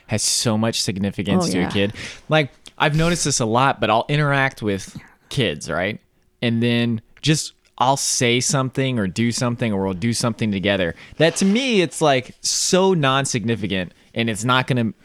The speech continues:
Speaker 1: be in my brain at all, like, a day from now. And then they'll be like, "Oh yeah, that, like, changed my life." <laughs> You know? Like, it was, like, an earth-changing moment for them, or they, it's, like, a really strong memory. Like,
Speaker 2: Uh,
Speaker 1: "Do you remember we did this and we did that?" I'm like, "Nope."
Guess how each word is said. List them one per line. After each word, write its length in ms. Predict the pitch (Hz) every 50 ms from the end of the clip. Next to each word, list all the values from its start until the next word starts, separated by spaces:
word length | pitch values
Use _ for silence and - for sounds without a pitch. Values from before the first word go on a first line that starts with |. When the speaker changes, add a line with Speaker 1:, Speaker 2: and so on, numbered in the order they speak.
| - - - - - - 135 117 101
Speaker 1:
be 160 | 123 120 120
in 80 | 117
my 140 | 113 110 104
brain 340 | 101 87 107 104 104 107 104
at 100 | 95 80
all, 300 | 85 95 95 95 98 104 98
like, 220 | 98 90 85 - - - - 80 - - -
a 60 | 113
day 320 | 98 87 - - 92 92
from 220 | 98 - 117 107 107
now. 300 | 98 101 107 113 120 - - - - - - - -
And 140 | - 143 131
then 180 | 160 156 147
they'll 220 | 135 143 151 160 156
be 100 | 165 156
like, 260 | 127 123 120 117 - -
"Oh 80 | 135 135
yeah, 180 | 123 113 113
that, 160 | 117 143 147
like, 180 | - 127 95 -
changed 360 | - - 147 143 147 135 120
my 80 | 139 135
life." 420 | 135 151 175 180 123 - - - - 247 302
<laughs> 120 | - - -
You 360 | 160 196 196 208 180 220 220
know? 420 | 208 214 131 123 156 202 202 220 - - - - _ - - - - - -
Like, 160 | - 165 170
it 40 | 175
was, 180 | 185 185 156 147
like, 320 | 165 160 147 143 - - - -
an 160 | 147 147 131 - - -
earth-changing 1300 | - 147 160 160 160 - - - - _ _ _ _ _ - - - 160 147 156 160 139 147 139 127 120
moment 400 | 120 123 135 143 135 117 - -
for 140 | - 113 107
them, 260 | 101 104 101 95 98
or 100 | 98 98
they, 160 | 95 113 117
it's, 140 | - 101 -
like, 140 | 127 120 113
a 60 | 110
really 320 | 110 110 127 123 120 113 104
strong 400 | - - - 117 113 113 107 104
memory. 320 | 107 110 110 104 92 90
Like, 100 | - 220
Speaker 2:
Uh, 20 | 202
Speaker 1:
"Do 80 | 135
you 60 | 135 135
remember 200 | 151 165 165 156
we 100 | 147 135
did 180 | 139 143 131
this 240 | 120 127 143 143 -
and 80 | 117 110
we 60 | 113
did 80 | 113 113
that?" 140 | 117 123 120
I'm 80 | 104
like, 180 | 87 85 - -
"Nope." 360 | - 90 101 107 139 - -